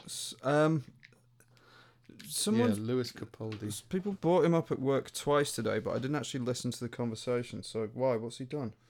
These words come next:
Speaker 1: Some
Speaker 2: No, he's
Speaker 1: kind of
Speaker 2: just a,
Speaker 1: video or something?
Speaker 2: he's just a musician.
Speaker 1: Yeah.
Speaker 2: I think he got insulted at Glastonbury or something.
Speaker 1: Oh, right.
Speaker 2: But his voice, um, I don't know how to put this. <laughs> You sing well.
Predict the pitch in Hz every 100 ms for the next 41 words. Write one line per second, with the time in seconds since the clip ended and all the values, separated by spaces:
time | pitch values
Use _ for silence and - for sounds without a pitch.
0 | - - - 165 170 196 175 240 - 156
1 | 170 180 185 160 - 180 165 185 135 117
2 | 107 143 123 110 104 - 143 131 113 113
3 | 131 139 - - 131 120 120 - 127 113
4 | - 107 104 104 - 101 - - - -
5 | - 98 - 107 - 143 113 - - -
6 | - - 113 92 113 113 107 120 113 107
7 | - - - _ _ _ - _ _ _
8 | - 123 110 107 101 98 - - _ _
9 | _ _ _ - _ _ _ 392 - -
10 | - _ _ 135 120 110 113 - - -
11 | - - - - - _ - 143 123 -
12 | - - - - _ _ _ _ - -
13 | - - _ - 151 - 180 147 139 107
14 | -